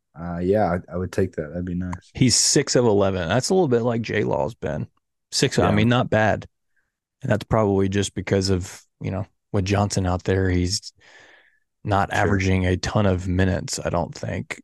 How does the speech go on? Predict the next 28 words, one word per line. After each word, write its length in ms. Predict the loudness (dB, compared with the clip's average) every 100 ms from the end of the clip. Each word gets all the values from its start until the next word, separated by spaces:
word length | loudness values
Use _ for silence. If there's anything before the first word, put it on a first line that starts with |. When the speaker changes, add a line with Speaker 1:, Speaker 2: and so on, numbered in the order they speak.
| -6
Speaker 2:
I 60 |
mean, 200 | -2 -2
twenty-ish, 680 | -2 -4 -4 -2 -2 -4 -6
that's 180 | -8 -8
fine. 400 | -6 -6 -6 -4
But, 200 | -2 -2 -2 -2
uh, 300 | 0 0 -4 _ _ _ _ _ _ _ _ _ _ _
he 120 | -4 0
can 160 | 2
knock, 260 | 2 2 2
you, 180 | 2 0 -6 -20 -20 -12
but 380 | -6 -6 -4 0
just 220 | 2 2
to 60 | 2
say, 140 | 0 2
I 80 |
mean, 140 | 2 4
that's 180 | 4 2
a 40 |
guy 400 | 2 2 2 0 -8 _ -2
right 200 | 0 0
there. 320 | 0 -2 -4 -10 _ _ _ _ _ -6
If 120 | 0
he's 140 | 2
got 180 | 4 2
an 100 | 4
open 320 | 2 2 0
three, 420 | 0 0 2 0